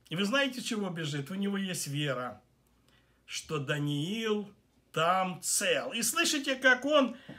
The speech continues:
обращается на рассвете, встал, поспешно пошёл к рву львиному и, подойдя к рву, жалобным голосом кликнул Давида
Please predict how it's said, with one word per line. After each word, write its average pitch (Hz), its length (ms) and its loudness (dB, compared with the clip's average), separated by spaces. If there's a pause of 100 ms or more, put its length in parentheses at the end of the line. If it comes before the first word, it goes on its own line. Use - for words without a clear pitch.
обращается 233 1400 6
на 233 120 4
рассвете, 262 1040 4
встал, 226 880 4 (280)
поспешно 294 680 4
пошёл 302 560 4
к - 60 -6
рву 285 300 4
львиному 247 840 2 (460)
и, 285 180 4
подойдя 262 720 8
к 320 100 -2
рву, 277 580 4 (960)
жалобным 277 880 6
голосом 220 720 4
кликнул 247 760 2
Давида 180 920 2